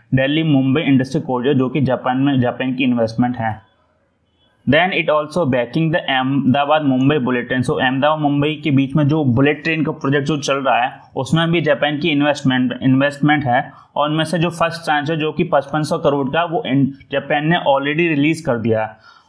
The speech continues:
Then इसमें से एक और है Dedicated फ्राइट Corridor, Western, जिसको Western Dedicated फ्राइट Corridor बोला जाता है,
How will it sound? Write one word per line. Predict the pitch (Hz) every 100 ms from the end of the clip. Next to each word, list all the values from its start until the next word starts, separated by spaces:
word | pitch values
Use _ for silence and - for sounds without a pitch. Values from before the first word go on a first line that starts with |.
| -
Then | 127 170 180 -
इसमें | 151 175 170
से | 190
एक | - 143 156
और | 151
है | 170
Dedicated | 139 139 151 143 175
फ्राइट | - 143 143
Corridor, | - 131 139
Western, | 127 139 139 170 160
जिसको | 143 - 170
Western | 139 139 135 - 170
Dedicated | 143 135 143 143 147 165
फ्राइट | 151 139 139
Corridor | 135 131 143
बोला | 131 135
जाता | 131 113 -
है, | 147